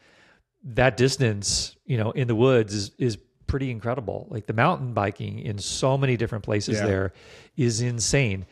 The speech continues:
Speaker 1: The skiing is the skiing, you know, the, it, it is what it is. The humidity is what it is. But, like,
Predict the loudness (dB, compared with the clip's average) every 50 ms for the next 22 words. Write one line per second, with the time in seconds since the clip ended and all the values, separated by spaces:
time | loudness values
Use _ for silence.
0 | _ -20 -20 _ _ -8 -4 -4 -2 -2 0 0 0 0 0 -2 -2 -4 -8 -10
1 | _ _ _ _ _ -2 0 0 0 0 -2 -2 0 0 0 2 2 0 -2 -6
2 | -6 -4 -2 0 2 2 2 2 2 0 0 2 0 0 0 2 2 6 6 6
3 | 6 6 4 4 4 4 4 4 4 2 2 2 -2 -4 -4 -2 -2 0 0 0
4 | -2 0 0 0 0 0 0 -2 -2 -2 0 0 0 0 -2 -4 -8 -8 -6 -6
5 | -6 -6 -6 -8 _ -18